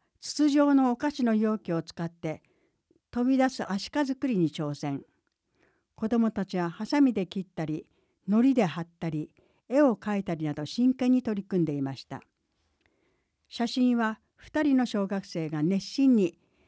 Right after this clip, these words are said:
絵を描いている様子が載っています。夏休みわんぱく避難生活体験。七月二十八日から二十九日、市総合体育館で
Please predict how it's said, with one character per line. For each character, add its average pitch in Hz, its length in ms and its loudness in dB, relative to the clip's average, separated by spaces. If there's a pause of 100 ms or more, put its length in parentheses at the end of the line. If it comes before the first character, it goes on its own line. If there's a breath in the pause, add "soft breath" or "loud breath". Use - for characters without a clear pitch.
(340)
絵 247 140 0
を 220 100 0
描 196 180 -4
い 170 80 -4
て 160 140 -4
い 147 40 -2
る 143 80 -2
様 160 180 0
子 - 100 -12
が 185 120 0
載 165 120 0
っ - 20 -4
て - 180 -10
い 143 40 -2
ま 139 120 -4
す。 - 200 -20 (2750)
夏 233 340 0
休 302 320 2
み 170 260 4
わ 190 160 0
ん 277 120 6
ぱ 277 160 -2
く - 100 -4
避 247 220 2
難 254 240 2
生 240 260 -2
活 - 320 -8
体 196 220 -4
験。 139 320 -8 (1800)
七 - 320 0
月 294 300 2
二 226 180 4
十 196 180 2
八 190 320 -4
日 214 240 0
か 190 140 -4
ら 180 100 0
二 226 180 2
十 175 180 0
九 160 140 -6
日、 156 400 -2 (540)
市 294 340 0
総 269 300 0
合 269 220 2
体 269 220 -2
育 247 100 -12
館 160 240 2
で - 240 -6